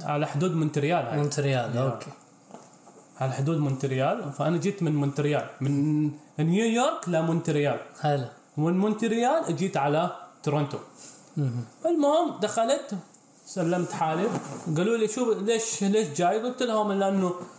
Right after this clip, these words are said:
Speaker 1: ترو-، آه، ترامب يومتها كان ماسك". قلت له:
Speaker 2: يس.
Speaker 1: "ترامب يعني ما بحب المسلمين وما بده حد". قالوا لي: "خش". ضليتني تقريبًا ثمان ساعات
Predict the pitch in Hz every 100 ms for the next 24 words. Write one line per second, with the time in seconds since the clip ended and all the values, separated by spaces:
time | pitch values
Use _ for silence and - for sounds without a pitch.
0 | - - - 196 208 - 156 147 147 143
1 | - 185 185 135 135 135 135 135 123 131
2 | 139 143 143 - - - - 156 147 -
3 | 175 175 175 147 143 143 139 139 - -
4 | 151 156 147 147 139 139 139 139 143 196
5 | 226 226 220 196 175 165 156 139 139 135
6 | 139 139 135 - - 151 196 - - -
7 | - - - - - 226 233 202 - 165
8 | 170 - 156 160 180 175 160 160 160 160
9 | 156 143 135 131 - - - 180 180 175
10 | - 131 127